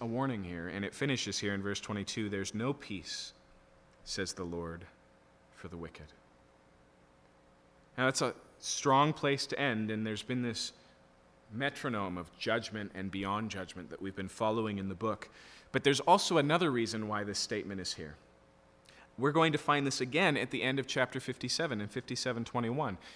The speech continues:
And here's why that's interesting. Because starting at the beginning of the second half of the book in chapter forty, you go nine chapters and you hit, "There's no rest for the wicked, wid-, wicked."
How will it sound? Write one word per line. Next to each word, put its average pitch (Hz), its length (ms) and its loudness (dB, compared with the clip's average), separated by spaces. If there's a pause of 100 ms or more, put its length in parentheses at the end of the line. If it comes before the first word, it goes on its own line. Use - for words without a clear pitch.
(120)
And 113 80 0
here's 180 240 2
why 120 120 6
that's 127 220 0
interesting. 92 580 -6 (560)
Because 127 220 0
starting 170 500 4
at 160 80 -2
the 143 80 -4
beginning 143 380 -2
of 117 80 -4
the 113 80 -6
second 127 280 -2
half 123 160 -2
of - 40 -16
the 120 60 -2
book 123 200 -6
in 113 80 -6
chapter 117 320 -4
forty, 143 320 -2
you 107 160 -6
go 113 160 -4
nine 117 340 0
chapters 127 520 -2
and 117 80 -4
you 107 80 -6
hit, 110 180 -6
"There's 101 220 -6
no 113 140 -6
rest 110 260 -4
for - 80 -18
the 101 80 -10
wicked, 95 300 -10 (180)
wid-, 107 320 -6
wicked." 107 320 -8